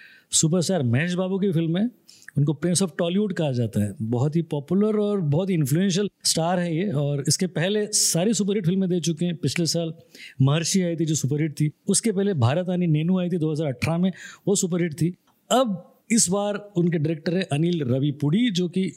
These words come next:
वो भी पॉपुलर डायरेक्टर है। उन्होंने एफ़ टू नाम की फिल्म की थी पिछले साल, उसके अलावा राजा द ग्रेट, सुप्रीम, पटास, ये सारी उनकी सुपरहिट फिल्में हैं।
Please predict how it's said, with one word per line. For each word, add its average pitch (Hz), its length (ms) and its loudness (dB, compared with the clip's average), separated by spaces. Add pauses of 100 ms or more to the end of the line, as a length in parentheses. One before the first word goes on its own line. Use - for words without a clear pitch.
(120)
वो 208 120 2
भी 254 80 2
पॉपुलर 185 360 0
डायरेक्टर 139 340 -2
है। 123 60 0
उन्होंने 147 300 0
एफ़ 156 200 -4
टू 185 220 0
नाम 151 180 0
की 147 80 -2
फिल्म 170 220 -2
की 160 100 -4
थी 160 80 -4
पिछले 160 340 -2
साल, 175 280 -2 (600)
उसके 143 240 2
अलावा 156 240 0
राजा 139 300 -2
द 165 160 -2
ग्रेट, 156 440 -2
सुप्रीम, 156 600 0
पटास, 160 560 -4
ये 175 60 0
सारी 190 180 0
उनकी 196 180 0
सुपरहिट 170 360 0
फिल्में 156 300 0
हैं। 160 100 -2